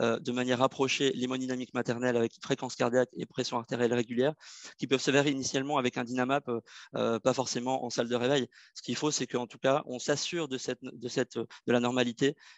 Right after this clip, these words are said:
euh, et justement qu'il n'y ait pas trop de modifications maternelles. Mais également, il faut également, si le terme est suffisant, parce qu'on peut avoir des préclamptiques effectivement très, très,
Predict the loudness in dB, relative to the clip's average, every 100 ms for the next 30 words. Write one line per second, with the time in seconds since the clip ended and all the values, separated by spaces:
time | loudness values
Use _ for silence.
0 | 0 2 2 0 -2 -4 -6 -6 -4 -2
1 | 2 2 2 0 0 0 -4 -6 -4 -4
2 | -4 -4 -4 -8 _ -20 -16 -14 2 6
3 | 8 8 6 6 2 2 0 4 4 2
4 | 0 0 2 4 4 2 -4 -6 -8 -6
5 | -8 _ _ -20 -20 -10 0 4 4 2
6 | 0 -4 -6 -8 -8 -6 -6 -10 -12 -6
7 | -6 -4